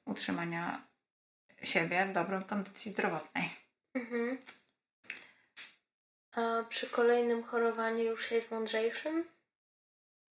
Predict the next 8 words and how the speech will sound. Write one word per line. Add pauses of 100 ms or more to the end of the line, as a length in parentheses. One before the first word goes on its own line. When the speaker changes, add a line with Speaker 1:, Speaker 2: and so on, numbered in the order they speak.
(380)
Speaker 1:
Jest
się
bardziej
doświadczonym. (720)
Wiemy, (320)
e,
z
czym,